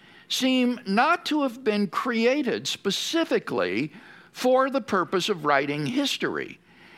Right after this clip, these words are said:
They seldom have strictly historiographic functions,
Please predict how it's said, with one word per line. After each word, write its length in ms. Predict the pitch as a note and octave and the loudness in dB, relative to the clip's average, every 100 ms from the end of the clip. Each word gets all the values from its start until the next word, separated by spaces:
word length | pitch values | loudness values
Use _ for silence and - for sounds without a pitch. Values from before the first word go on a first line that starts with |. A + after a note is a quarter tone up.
| - - _ | -20 -20 _
They 140 | A3+ | 2
seldom 640 | G#3+ - D#4 D#4 D#4 D#3 C3 | 2 2 2 4 2 0 -2
have 520 | A#2 A3+ A3 B2 D#3 | 0 2 2 0 -2
strictly 880 | - - C#4 D#4+ - - C3 C3 D3+ | -6 -4 -4 -4 -6 -4 -2 0 -2
historiographic 1080 | E3+ - F#3 E3+ E3+ F3 C#3+ C3 C3 C#3+ | -2 -2 0 2 2 2 2 0 0 -6
functions, 800 | - B3 B3+ A#3+ - - G#3+ - | -4 0 0 0 -2 -4 -8 -10